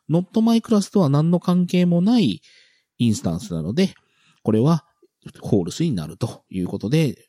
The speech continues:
上の例の出力が以下の方になるってことで、トゥルーとフォールスですね。で、インスタンスオブは、ある変数が特定の親クラスを継承したクラスの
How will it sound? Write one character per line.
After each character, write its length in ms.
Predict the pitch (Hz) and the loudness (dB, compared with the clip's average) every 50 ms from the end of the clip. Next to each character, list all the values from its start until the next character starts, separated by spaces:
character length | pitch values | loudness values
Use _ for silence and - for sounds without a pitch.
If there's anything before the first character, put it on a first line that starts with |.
| _ - | _ -4
上 200 | 117 110 104 104 | 0 0 2 2
の 120 | 107 104 | 2 0
例 200 | 101 98 95 92 | 0 0 -2 -2
の 120 | 90 87 | -4 -6
出 240 | - - - - - | -10 -12 -14 -8 -4
力 200 | 95 107 120 - | -4 -4 -2 -2
が 80 | 170 131 | -2 -2
以 60 | 113 | 0
下 140 | - 104 95 | -2 -2 -4
の 80 | 87 | -4
方 180 | - 82 78 76 | -6 -6 -10 -10
に 80 | 73 67 | -10 -12
な 100 | - 60 | -16 -20
る 80 | 60 | -20
っ 40 | _ | _
て 80 | - - | -18 -12
こ 120 | - 123 | -10 -8
と 60 | 151 | -4
で、 120 | 165 160 139 | -4 -4 -2
ト 120 | - 123 | -2 -4
ゥ 40 | 101 | -4
ル 60 | 92 | -4
ー 60 | 87 - | -6 -2
と 120 | - 147 | -4 -4
フ 140 | 139 - 73 | -4 -2 -8
ォ 40 | - | -8
ー 20 | |
ル 60 | - - | -10 -16
ス 100 | - - | -18 -20
で 100 | - - | -18 -18
す 120 | - - | -6 -2
ね。 200 | 143 185 208 - _ _ _ _ _ _ _ _ - _ - - - - - - _ - | -2 -2 -2 -4 _ _ _ _ _ _ _ _ -20 _ -20 -20 -20 -20 -20 -18 _ -4
で、 160 | 104 101 143 | -4 0 2
イ 100 | 185 220 | 2 2
ン 100 | 247 254 | 2 0
ス 80 | - | 0
タ 120 | - 254 254 | 0 2 2
ン 140 | 247 240 220 | 2 2 2
ス 100 | - 233 | 2 2
オ 120 | 240 233 | 2 4
ブ 140 | 202 160 143 | 4 2 2
は、 280 | 151 151 139 95 - - - - _ | 2 2 0 -2 -4 -8 -20 -20 _
あ 120 | - 196 220 | -2 2 2
る 80 | 226 | 4
変 240 | 185 151 165 156 156 147 | 4 4 4 4 2 2
数 180 | - - 147 | 2 0 2
が 120 | 127 107 - | 2 2 0
特 240 | - 127 - - | -2 -4 -6 -2
定 200 | _ - 220 220 | _ 2 2 4
の 120 | 214 208 180 | 2 2 2
親 200 | 185 202 208 208 | 2 2 2 0
ク 160 | - - 226 | 0 0 0
ラ 120 | 220 190 | 0 0
ス 160 | - - - 104 | 0 0 -2 -2
を 120 | 95 92 | -2 -2
継 280 | - - 160 160 170 160 | 0 0 2 2 2 2
承 300 | - 170 160 165 160 160 | 0 0 0 0 0 -2
し 100 | - - | -2 -4
た 140 | - 156 | -4 -4
ク 160 | - - - 165 | -4 -2 -2 0
ラ 120 | 147 139 | 0 0
ス 140 | - - 123 | 0 -2 -2
の 240 | 143 160 160 151 | 0 0 0 -2